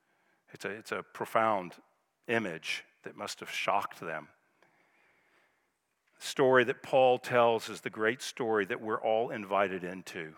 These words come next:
regardless of your background. These are Gentiles, people that were outside of God's people.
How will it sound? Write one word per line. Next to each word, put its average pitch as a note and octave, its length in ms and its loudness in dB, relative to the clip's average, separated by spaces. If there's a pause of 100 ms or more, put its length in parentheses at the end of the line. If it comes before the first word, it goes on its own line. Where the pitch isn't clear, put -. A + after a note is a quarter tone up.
(200)
regardless A2+ 680 -6
of A#2 140 -6
your A2+ 100 -2
background. F2 520 -4
These G2+ 120 -8
are C3+ 80 -4
Gentiles, G2 720 -2 (300)
people A#2+ 260 -6
that B2 140 -2
were G#2+ 180 -2
outside A2 540 4
of F2+ 140 -8
God's G2+ 440 0
people. G#2 460 -10